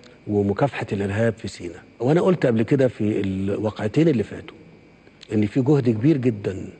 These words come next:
بيقوم بيه الجيش والشرطة السيطرة الكاملة على سيناء، لأن سيناء لن تس-، لن تعمر التعمير الكامل اللي احنا بننشده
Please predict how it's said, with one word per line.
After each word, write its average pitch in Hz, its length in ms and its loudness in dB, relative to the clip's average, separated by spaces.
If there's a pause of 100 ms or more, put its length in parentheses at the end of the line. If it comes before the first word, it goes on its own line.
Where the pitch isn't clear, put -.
(400)
بيقوم 117 360 2
بيه 120 160 2
الجيش 120 400 0
والشرطة 117 560 -4 (2250)
السيطرة 135 500 0
الكاملة 127 440 2
على 87 200 -8
سيناء، - 320 -16 (360)
لأن 117 320 4
سيناء 165 320 0
لن 160 260 2
تس-، 110 220 -6 (100)
لن 143 240 2
تعمر 123 460 2
التعمير 117 520 2
الكامل 113 500 0
اللي 101 140 -2
احنا 98 300 -10 (680)
بننشده 113 600 2